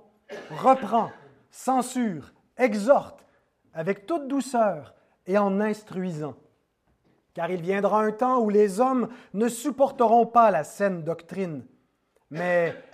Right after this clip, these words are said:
ayant la démangeaison d'entendre des choses agréables, ils se donneront une foule de docteurs selon leurs propres désirs,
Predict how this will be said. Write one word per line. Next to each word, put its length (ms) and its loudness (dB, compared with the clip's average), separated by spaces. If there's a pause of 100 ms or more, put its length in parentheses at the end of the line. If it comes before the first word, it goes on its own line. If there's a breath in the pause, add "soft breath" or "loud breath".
(120)
ayant 320 4
la 140 2
démangeaison 960 -2
d'entendre 680 -4
des 200 -6
choses 460 -2
agréables, 640 0 (500 soft breath)
ils 140 -4
se 140 -2
donneront 540 2
une 200 2
foule 380 -4
de 80 -2
docteurs 520 0
selon 300 2
leurs 280 2
propres 360 -2
désirs, 500 -6